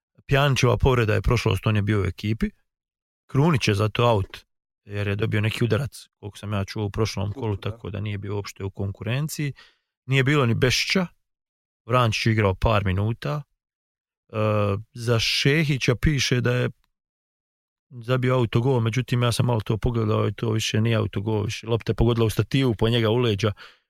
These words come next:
Speaker 1: jedan super udarac sa tridesetak metara od stativa, njega u leđa je ušla u gol, tako da malo je nezgodno reći da je Šeha zabio autogol. I imamo, ovaj, situaciju u kojoj je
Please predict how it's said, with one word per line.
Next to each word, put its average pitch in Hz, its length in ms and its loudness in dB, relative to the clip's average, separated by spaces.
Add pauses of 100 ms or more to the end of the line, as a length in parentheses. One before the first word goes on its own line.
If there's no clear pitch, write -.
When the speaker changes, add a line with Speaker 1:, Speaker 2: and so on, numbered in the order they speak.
(160)
Speaker 1:
jedan 107 240 -2
super - 320 0
udarac 101 260 0
sa - 100 -8
tridesetak 117 600 -4
metara 98 400 2
od 101 120 -2
stativa, 123 480 -2
njega 110 260 0
u 117 80 0
leđa 107 260 0
je 110 60 2
ušla 110 200 -2
u 107 80 0
gol, 95 160 0
tako - 380 -12
da 92 80 -14
malo 98 220 -4
je 95 120 -6 (320)
nezgodno 107 420 2
reći 104 220 0
da 107 80 -2
je 101 60 -2
Šeha 110 340 0
zabio 110 280 -2
autogol. 107 440 -6 (580)
I 131 80 -4 (100)
imamo, 180 480 0
ovaj, 160 460 0 (340)
situaciju 151 540 -2
u 127 40 -4
kojoj 135 380 0
je 135 100 -4